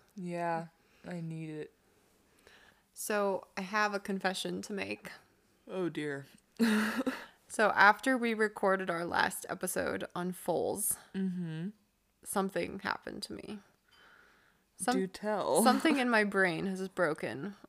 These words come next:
Speaker 2: I have listened to nothing but Foals for well on eight hours straight every single day for the last six days.
Speaker 1: <laughs> You know, that's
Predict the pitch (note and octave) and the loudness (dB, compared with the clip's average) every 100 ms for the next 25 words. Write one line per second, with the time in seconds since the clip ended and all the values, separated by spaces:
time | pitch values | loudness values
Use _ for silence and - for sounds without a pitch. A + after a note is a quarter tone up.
0 | _ _ F#3+ A#3+ B3 A#3 G3+ G3 F#3+ - | _ _ 2 4 4 2 2 -2 -2 -2
1 | F3+ F3+ - F#3+ F3 F3 - - F3 G#3 | -2 -4 -4 -2 0 0 -2 -4 -2 -2
2 | G#3 F#3+ F3+ - - - - - G3 - | -2 -2 -2 -6 -6 -4 -4 -4 -6 -12
3 | - _ F3+ E3 F3 F3+ F#3+ G#3 G3 F3 | -16 _ -4 -2 -2 0 2 2 2 0
4 | E3+ - F#2+ - - - - - - - | -4 -6 -2 0 -2 -4 -6 -6 -6 -6
5 | - - G3 F#3+ G3 F#3+ E3 - F#2+ - | -10 -6 -4 -4 -4 -4 -4 -6 -8 -8
6 | - F#3+ - G3+ - - - - - E3 | -8 -6 -4 -4 -2 0 0 -2 -2 2
7 | B3 - - - - - - - - - | 4 4 2 -2 -6 -8 -10 -10 -14 -14
8 | - - - A3+ C4+ C#4+ D4 | -14 -18 -6 -2 0 2 0